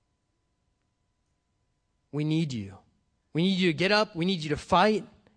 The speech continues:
And we need you to go and get more people. David had this on straight. Do you? Let's be like David, okay? Let's be like David today, and when things hit,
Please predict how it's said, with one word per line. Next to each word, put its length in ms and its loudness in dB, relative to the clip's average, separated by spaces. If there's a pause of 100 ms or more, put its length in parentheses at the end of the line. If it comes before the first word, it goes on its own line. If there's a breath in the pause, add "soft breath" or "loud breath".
And 100 -2
we 60 0
need 200 -2
you 120 -4
to 80 -4
go 280 -4
and 100 -8
get 120 -4
more 220 -4
people. 400 -8 (1500)
David 520 4
had 220 0
this 280 0 (160)
on 200 -6
straight. 480 -6 (1040)
Do 100 -2
you? 400 -2 (1500)
Let's 160 6
be 180 4
like 200 2
David, 380 -2 (640)
okay? 380 0 (600)
Let's 200 2
be 180 -2
like 220 0
David 280 -2
today, 380 0 (200 loud breath)
and 200 0
when 140 0
things 340 0
hit, 560 6